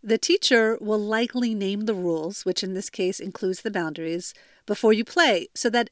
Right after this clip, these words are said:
everyone knows what's going on and what they're allowed to do, what they're not allowed to do, right? And the truth is, some boundaries are unspoken,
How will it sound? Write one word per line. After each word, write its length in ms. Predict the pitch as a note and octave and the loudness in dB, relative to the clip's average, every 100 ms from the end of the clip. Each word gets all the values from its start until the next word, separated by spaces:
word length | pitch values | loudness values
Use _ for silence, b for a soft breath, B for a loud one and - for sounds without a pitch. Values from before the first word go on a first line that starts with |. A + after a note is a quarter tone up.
| _ | _
everyone 480 | C4 C#4 D#4+ B3 A3 | 0 2 4 2 2
knows 400 | B3+ A#3+ G#3+ - - | 2 4 2 -2 -8
what's 360 | G3 A3 - | 0 0 0
going 240 | - G3+ G#3+ | -4 -4 -2
on 400 | B3 A#3+ A#3+ A#3 - | 0 0 0 -4 -4
and 300 | G3 F#3 F#3+ | -4 -4 -4
what 220 | F3 - | -4 -4
they're 140 | F3 | -4
allowed 300 | F3 A#3 B3+ | 0 2 0
to 80 | A3+ | 0
do, 180 | A#3 A3 | -2 -2
what 140 | F#3 | -2
they're 100 | F#3 | -4
not 200 | F#3 E3+ | -2 -2
allowed 200 | D#3 D3 | -2 -6
to 220 | - D3 | -8 -10
do, 120 | - - _ - | -14 -18 _ -8
right? 280 | F#3 G3+ - _ _ _ _ _ - | -4 -4 -4 _ _ _ _ _ 0
And 140 | A3+ | 2
the 60 | A3+ | 2
truth 260 | G4 A4 | 2 4
is, 260 | D4+ B3+ - | 2 0 -2
some 320 | - C#4 G#4 | -2 0 2
boundaries 520 | D#4 G#3 G3+ G#3 G#3 - | 4 4 4 0 0 -2
are 220 | G3 G3+ | 0 0
unspoken, 760 | G#3 G#3+ - F4+ F4+ E3+ F3+ | -2 -4 -2 -2 0 -6 -10